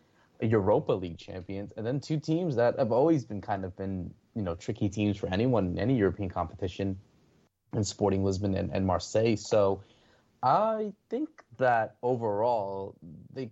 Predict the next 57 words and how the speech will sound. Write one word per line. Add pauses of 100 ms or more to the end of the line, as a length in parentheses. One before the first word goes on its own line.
kinda
look (180)
as
if
though
they're
groups
that
are
kind
of
really
straightforward.
I
think
you
could
say
that
for (240)
teams
like
Real
Madrid.
You
could
say
that
for
teams
like, (420)
um, (300)
you
know,
even, (220)
even
Chelsea
and
Milan.
I
mean,
this
is
no
disrespect
to
Salzburg
Zagreb,
'cause
I
think
they
can
make
it
difficult,
but